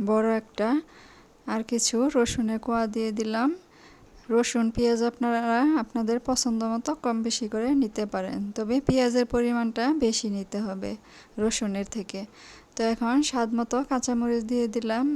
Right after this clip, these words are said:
ঝালটা কম বেশি করে নিতে পারবেন। আর দিয়ে দিচ্ছি এক মুঠ পরিমাণ সজনে পাতা। সজনে পাতাটা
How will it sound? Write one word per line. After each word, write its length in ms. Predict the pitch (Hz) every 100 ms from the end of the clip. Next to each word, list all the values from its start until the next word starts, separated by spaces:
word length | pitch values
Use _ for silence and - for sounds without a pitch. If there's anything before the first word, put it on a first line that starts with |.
| 247
ঝালটা 500 | - 226 220 214 247 285
কম 120 | 262 226
বেশি 260 | 220 - 220
করে 240 | 220 214 269
নিতে 280 | 277 214 220 220
পারবেন। 380 | 214 208 208 269 311 - - - - - - - -
আর 160 | 240 226 208
দিয়ে 180 | 226 220
দিচ্ছি 380 | 226 - - 247 311 247
এক 60 | -
মুঠ 160 | 226 226 -
পরিমাণ 480 | 233 233 226 226 269 320 - - - - -
সজনে 420 | - 240 226 240
পাতা। 360 | 233 220 220 226 302 320 - - - - - - - - - - -
সজনে 380 | - 240 226 247
পাতাটা 400 | 240 240 240 233